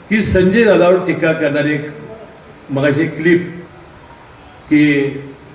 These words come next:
ते भेटत नाही, त्याबद्दल त्यांनी काढलेली आहे. असा जर प्रचार व्हायला लागला आणि मग या बाजूने काहीतरी टीका व्हायला लागली, तर ते आदराचं स्थान कुठं जाईल? वास्तविक वेळीच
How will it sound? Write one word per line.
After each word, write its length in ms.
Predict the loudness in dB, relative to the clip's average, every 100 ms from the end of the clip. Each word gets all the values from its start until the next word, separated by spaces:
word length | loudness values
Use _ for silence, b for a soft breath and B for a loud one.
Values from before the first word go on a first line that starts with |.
| -6 -2
ते 80 |
भेटत 420 | 0 0 0 0 0
नाही, 200 | -4 -2
त्याबद्दल 400 | -2 -2 -2 -4
त्यांनी 240 | -4 -4 -2
काढलेली 420 | -4 -4 -8 -12
आहे. 100 | -16 -20 -20 -20 -20 -20 -20 -20 -20 -20 -4
असा 240 | -2 2 2
जर 200 | 2 2
प्रचार 320 | -2 0 2
व्हायला 220 | 2 2
लागला 260 | 0 0 -4 -8 -16 -20 -20 -20 -20 -20 -20 -20 -20 -6
आणि 160 | 0 4
मग 440 | 4 4 2 0 -6 -12 -18 -20 -20 -4
या 240 | 2 4 4
बाजूने 360 | 2 2 2
काहीतरी 340 | 2 2 0 -2
टीका 200 | 2 4
व्हायला 280 | 4 2
लागली, 160 | 0 -4 -8 -12 -18 -20 -20 -20 -20 -20 -20 -20 -12 -4
तर 160 | -2 2
ते 40 |
आदराचं 540 | 2 2 2 2 0
स्थान 280 | -2 -4 -4
कुठं 240 | -4 -2 0
जाईल? 360 | 2 0 -4 -8 -16 -20 -20 -20 -20 -20 -4
वास्तविक 420 | -2 0 2 4
वेळीच 400 | 4 4 4 2